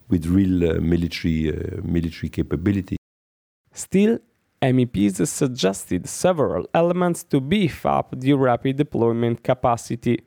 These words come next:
Speaker 2: They proposed that the troops should conduct regular joint exercises, be available for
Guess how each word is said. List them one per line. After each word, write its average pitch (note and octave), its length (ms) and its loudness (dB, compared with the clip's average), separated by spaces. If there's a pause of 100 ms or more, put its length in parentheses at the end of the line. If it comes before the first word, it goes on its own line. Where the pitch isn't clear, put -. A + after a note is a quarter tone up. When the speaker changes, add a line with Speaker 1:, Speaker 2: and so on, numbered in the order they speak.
(640)
Speaker 2:
They F#2 220 -8
proposed C#3+ 680 0
that C3+ 240 2
the C3+ 100 4
troops F3+ 480 -2
should E3 340 -2
conduct D#3 520 0 (160)
regular F#3 520 4
joint E3+ 460 0
exercises, D#3 1000 -2 (520)
be G#2+ 200 4
available A2+ 560 2
for F#2 320 -4